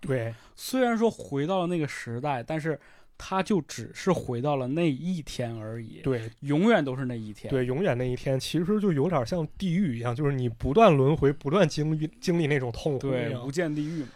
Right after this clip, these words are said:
Speaker 1: 啊，对，有点那感觉，因为有一个细节嘛，他拿那东西一扔，那周围就都，都糊了。
Speaker 2: 对，然后其实姥爷是希望依依能放心嘛。
Speaker 1: 对。
Speaker 2: 经历了这么多，就是他想让依依回去吧，
Speaker 1: 嗯。
Speaker 2: 说你不能在这儿待着，
Speaker 1: 对。
Speaker 2: 你还有你的未来呢。
Speaker 1: 对。
Speaker 2: 姥爷在这儿挺好的，你看着吧，这经历这些挺有意思的。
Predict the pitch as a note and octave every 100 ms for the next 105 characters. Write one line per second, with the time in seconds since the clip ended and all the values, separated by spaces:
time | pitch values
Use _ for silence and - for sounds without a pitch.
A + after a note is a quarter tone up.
0 | - B2+ A#2+ C3+ A#2+ B2+ D#3 C3+ B2+ C3
1 | C3+ B2+ C#3 D3+ B2 B2+ D#3+ - E3 B2
2 | B2+ B2+ C#3+ C3 D3 - D#3 D3+ C#3 D3
3 | D3 C#3+ D3 - D#3 C3+ C3+ D3 C3+ -
4 | D3+ D#3 E3 E3 - B2+ B2+ E3+ A#2 -
5 | - C#3 B2+ C3+ D3 F#3+ E3+ D#3 - -
6 | - - F#3+ A3 A#3+ F3 A#2+ C3+ F3 G3
7 | - G#3+ G3 D3+ D3+ _ - - - G3
8 | G3+ G#3 F3+ G#3+ E3 F3 F3+ D#3 A2 -
9 | D#3 B2+ A2+ - _ - G3+ A3 F3 F3
10 | D#3 E3+ E3 E3+ C#3+ F3 E3+ C3 B2+ D3+
11 | C#3 D#3 E3+ - A#2 C#3+ F3 A2+ - D#3+
12 | D#3+ E3+ A#2 G3+ F#3+ E3+ C#3+ B2+ A#2+ A#2
13 | A2+ C#3+ C3 B2+ F3+ F#3 C#3+ A#2 D3+ B2+
14 | G2+ G#2+ A2+ C3+ B2+ A#2+ B2+ A#2 B2 G#3
15 | F#3+ D#3 E3+ G3+ C#3+ A2 A2+ G#2+ A2+ G#3
16 | F#3+ E3+ D#3+ C#3+ D3+ E3 E3 D#3 C#3+ D#3
17 | E3 E3 D#3 C#3 B2+ A2+